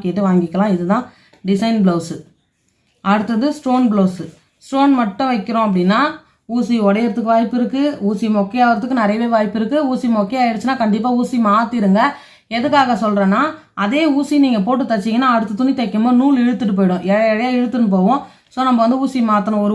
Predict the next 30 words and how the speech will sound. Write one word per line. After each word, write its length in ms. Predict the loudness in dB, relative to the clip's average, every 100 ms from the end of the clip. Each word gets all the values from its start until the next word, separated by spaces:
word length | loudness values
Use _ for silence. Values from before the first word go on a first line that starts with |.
| 0
ஊசியினுடைய 480 | 0 2 2 2 4
விலை 220 | 4 2 2 2
எங்க 140 | 2
ஊர்ல 200 | 0 0 2
ஆறு 120 | 2 2
ரூபாய், 300 | 2 0 0
நீங்க 200 | -2 -2
இருக்க 180 | -2 -2 -2
இடத்துல 220 | -2 0
எவ்வளோன்னு 280 | 0 0 0
எனக்கு 200 | 0 -2 0
தெரியாது. 300 | 2 2 -2 -12 -20 _ -4
இதையும் 340 | 0 0 0
சேர்த்து 220 | -2 -2 0
தான் 180 | 0 2
நான் 120 | 2
அதுல 180 | 0 0
சொல்றேன். 280 | 0 0 -2 -10 _ -6 -2
ஊசி 220 | 0 0 2
உடையக்கூடாது 520 | 2 0 -2 0 2 2
ரொம்ப. 320 | 2 2 2 0 -2
நீங்க 160 | -4 -2 -2
ஒரு 120 | -2 -4
விஷயத்த 280 | -4 -4 -2
ஞாபகம் 300 | -2 -2 -2 -4
வச்சுக்கணும், 440 | -2 -2 0 0 -4 _ _ _ -4
ஊசி 260 | -2 0 2
வந்து 160 | 2 2
ரொம்ப 260 | 0 2 2
உடையக்கூடாது. 500 | 2 0 0 2 4